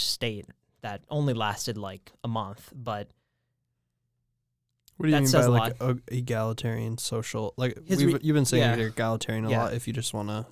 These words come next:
Speaker 1: Yeah,
Speaker 2: what
Speaker 1: so
Speaker 2: you mean by that.
Speaker 1: egalitarian, so the idea that, um, we're all equal before Christ, I guess in this context. But
Speaker 2: Yes.
Speaker 1: when I'm saying egalitarian for Waldensians, he takes it to the extreme where there is no hierarchy.
Speaker 2: Okay.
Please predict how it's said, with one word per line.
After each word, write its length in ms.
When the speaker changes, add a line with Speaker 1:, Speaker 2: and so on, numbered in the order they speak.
Speaker 1:
Yeah, 140
Speaker 2:
what 60
Speaker 1:
so 80
Speaker 2:
you 120
mean 120
by 140
that. 40
Speaker 1:
egalitarian, 440
so 380
the 160
idea 300
that, 240
um, 380
we're 180
all 220
equal 260
before 300
Christ, 460
I 100
guess 180
in 100
this 140
context. 640
But 140
Speaker 2:
Yes. 400
Speaker 1:
when 140
I'm 100
saying 240
egalitarian 540
for 120
Waldensians, 580
he 100
takes 240
it 80
to 80
the 80
extreme 360
where 120
there 120
is 220
no 160
hierarchy. 720
Speaker 2:
Okay. 260